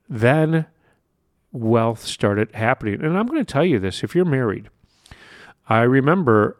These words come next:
um, at the time, you know, I was married at the time, I'm, I'm no longer married. There was a lot of heated discussions on how to approach it. You know, there's so much emotion involved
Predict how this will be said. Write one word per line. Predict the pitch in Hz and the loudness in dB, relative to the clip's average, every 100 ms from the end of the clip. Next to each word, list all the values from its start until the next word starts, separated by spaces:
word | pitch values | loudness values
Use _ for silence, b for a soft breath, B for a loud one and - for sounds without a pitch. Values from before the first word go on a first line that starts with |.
| - | -14
um, | 110 98 101 104 - _ _ _ | -10 -10 -10 -12 -14 _ _ _
at | 127 | -6
the | 127 | -6
time, | - 147 135 113 | -4 0 2 2
you | 131 | 0
know, | 98 | 0
I | |
was | 98 104 | -2 -2
married | 107 104 | -2 -2
at | 101 | -4
the | - | -6
time, | 101 95 | -6 -4
I'm, | 101 - | -6 -8
I'm | 104 98 | -10 -8
no | 98 | -6
longer | 98 98 | -6 -6
married. | 95 101 98 92 - b b b b b _ _ | -4 -4 -4 -6 -10 b b b b b _ _
There | - 139 143 | -12 2 4
was | 254 247 | 4 0
a | 131 | -2
lot | 98 92 117 135 | -2 -4 -6 -6
of | 101 | -8
heated | - - 139 127 90 95 - _ _ _ _ _ | -14 -6 -4 -4 -6 -10 -18 _ _ _ _ _
discussions | - - - 107 - - 95 - - - _ _ - | -12 -8 -4 -4 -6 -10 -14 -16 -18 -20 _ _ -6
on | 98 95 95 101 - | -4 -2 -4 -8 -8
how | 110 104 | -6 -2
to | 101 | -4
approach | - - 104 - | -6 -6 -6 -6
it. | - - | -14 -12
You | - | -8
know, | 104 | -8
there's | 107 107 | -8 -8
so | - - 147 | -8 -4 -2
much | 131 117 - | -2 -4 -4
emotion | 101 101 113 - 113 | -2 0 0 -2 -8
involved | 98 98 98 95 95 - | -8 -6 -4 -6 -8 -16